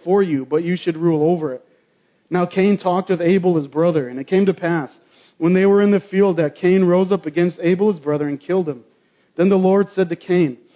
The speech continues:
'Where is Abel your brother?' He said, 'I do not know. Am I my brother's keeper?' And he said, 'What have you done?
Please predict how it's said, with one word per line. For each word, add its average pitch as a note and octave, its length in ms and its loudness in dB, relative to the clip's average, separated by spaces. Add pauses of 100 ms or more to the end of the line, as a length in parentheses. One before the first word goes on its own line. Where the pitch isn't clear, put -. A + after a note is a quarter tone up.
(240)
'Where F#3+ 220 2
is F#3 120 2
Abel F#3+ 260 2
your E3 140 0
brother?' D3 420 -2 (440)
He E3+ 120 -4
said, F#3 260 0
'I F3 100 2
do F#3+ 180 0
not G3+ 180 2
know. E3+ 300 0
Am C#3 120 -4
I F3 100 0
my F#3+ 140 2
brother's D#3+ 420 -2
keeper?' D3+ 400 -6 (640)
And F3+ 120 2
he F#3+ 80 4
said, F#3+ 540 0
'What G3 200 0
have A3+ 100 2
you G#3 120 4
done? E3+ 440 -2